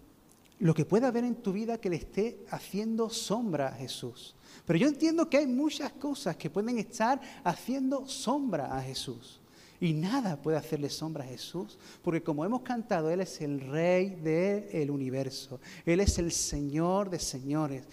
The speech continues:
Y como me, me enseña la palabra, solo hay un Dios, solo hay un Espíritu, solo hay un Señor. Nada más. Si en tu vida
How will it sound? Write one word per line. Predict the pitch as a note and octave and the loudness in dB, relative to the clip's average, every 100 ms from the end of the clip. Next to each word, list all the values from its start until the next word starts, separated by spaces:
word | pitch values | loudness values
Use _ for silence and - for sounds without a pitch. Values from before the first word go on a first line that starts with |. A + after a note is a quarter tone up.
| - - | -12 -4
Y | F#3+ | 0
como | E3 D#3 | 2 2
me, | D3+ C#3+ - | 2 -2 -2
me | E3+ D3+ | 0 0
enseña | C#3+ F3 G#3+ B3+ | 0 -2 -2 0
la | B3+ B3+ | 0 2
palabra, | F#3+ F#3 A3 C4 C4+ - - | 2 2 0 0 -2 -8 -10
solo | - - F#3 A3+ E3+ B2+ - | -6 -4 2 2 2 -2 0
hay | D#3 E3+ F3+ - - - | 2 2 0 -8 -16 -10
un | C#3 | -8
Dios, | C3+ D#3 F3+ - - - - - | -4 -4 -4 -8 -18 -20 -20 -12
solo | - F#3 A3 G#3+ F3+ | 0 2 4 6 6
hay | F#3 G3 G3 | 6 4 2
un | F3 | 2
Espíritu, | D3 - - F#3+ G3 - C3 - - | 2 -2 0 2 2 -2 -8 -8 -12
solo | - E3 F3+ E3 | -4 0 2 4
hay | D3+ D3+ D3 - | 2 0 -4 -10
un | C#3 C#3+ C3+ - | -6 -4 -6 -10
Señor. | - C#3+ B2+ C3 C3 - - - - - - - - - - - - - - C#3+ | -10 -8 -6 -6 -8 -12 -20 -20 -20 -20 -20 -20 -20 -20 -20 -20 -20 -20 -6 0
Nada | G#3 C4 C#4+ | 2 4 4
más. | D#4 D4 - - - - - - | 4 0 -6 -16 -20 -20 -20 -4
Si | - | 2
en | G#3 | 4
tu | G#3 | 4
vida | A#3+ C#4+ D4 C#4+ | 4 6 6 4